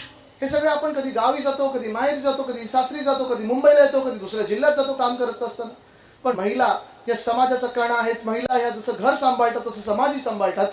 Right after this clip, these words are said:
आणि ह्याच महिलांसाठी एसटीचा प्रवास असेल, मुंबईत बीएसटीचा प्रवास असेल,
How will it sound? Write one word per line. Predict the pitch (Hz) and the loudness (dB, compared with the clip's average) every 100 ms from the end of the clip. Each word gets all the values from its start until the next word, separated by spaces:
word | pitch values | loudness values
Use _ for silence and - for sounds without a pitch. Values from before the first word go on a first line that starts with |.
| - - | -6 -10
आणि | 220 220 | -8 -4
ह्याच | 226 294 262 | -2 -2 0
महिलांसाठी | 240 226 214 202 185 175 - - - - | -2 -2 -4 -4 -6 -10 -16 -20 -16 0
एसटीचा | 233 - 302 285 | 0 0 -2 0
प्रवास | 285 247 240 220 | 0 2 0 -2
असेल, | 233 220 | -2 -2
मुंबईत | 220 240 254 247 | 0 2 2 2
बीएसटीचा | 226 294 294 269 262 | 0 2 0 0 -2
प्रवास | 240 214 208 | 0 0 -2
असेल, | - 233 | 0 0